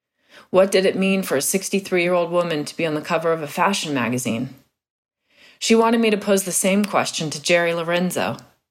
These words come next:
the designer behind the menswear line Fear of God, whose brown suit and hoodie she's wearing on Vogue's cover. It was Pedro McDormand Cohen, she often says the whole name, who suggested she wear Fear of God.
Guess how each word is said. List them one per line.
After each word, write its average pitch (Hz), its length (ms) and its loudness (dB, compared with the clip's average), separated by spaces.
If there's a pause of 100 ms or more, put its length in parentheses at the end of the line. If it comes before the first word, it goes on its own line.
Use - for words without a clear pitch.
(300)
the 180 80 2
designer 175 460 2
behind 175 580 0
the 170 60 -2
menswear 170 580 0
line 151 280 -2
Fear 170 300 0
of 151 160 -4
God, 147 400 0 (400)
whose 202 180 4
brown 190 340 2
suit - 260 0
and 165 140 -6
hoodie 175 280 0
she's 165 280 -6
wearing 175 320 2
on 156 160 -6
Vogue's 156 280 -2
cover. 147 480 -4 (880)
It 202 100 4
was 202 160 6
Pedro 208 440 2
McDormand 185 640 0
Cohen, 151 580 2 (480)
she 185 140 4
often 151 300 0
says 151 300 0
the 151 100 -6
whole 135 200 2
name, 131 480 0 (480)
who 226 120 6
suggested 190 680 0
she - 160 -4
wear 131 220 0
Fear 131 240 -4
of 131 140 -6
God. 110 340 -2